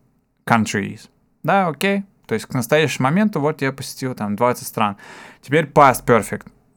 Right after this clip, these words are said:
А, то же самое, да, та же самая идея, только про прошлое, то есть, э, к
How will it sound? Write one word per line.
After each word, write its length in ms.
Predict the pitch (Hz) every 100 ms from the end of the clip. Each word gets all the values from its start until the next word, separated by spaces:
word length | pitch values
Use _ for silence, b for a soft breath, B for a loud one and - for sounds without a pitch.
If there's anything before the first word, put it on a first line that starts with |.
| 120
А, 220 | 117 110
то 300 | 110 139 143
же 80 | -
самое, 420 | 151 175 190 160
да, 160 | 135
та 220 | 147 143 131
же 60 |
самая 340 | - 127 117 110
идея, 240 | 120 185
только 320 | 190 175 170
про 420 | - 151 147 147
прошлое, 420 | 143 143 135 - 107
то 120 | 113
есть, 280 | 104 - -
э, 240 | 107 101 -
к 400 | - 165 175